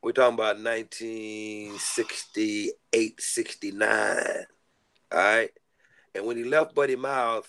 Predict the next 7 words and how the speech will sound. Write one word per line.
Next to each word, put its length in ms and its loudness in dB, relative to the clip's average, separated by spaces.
he 160 -12
formed 480 -2
the 40 -2
group 240 -8
Maxan. 720 0
And 200 -6
he 360 -8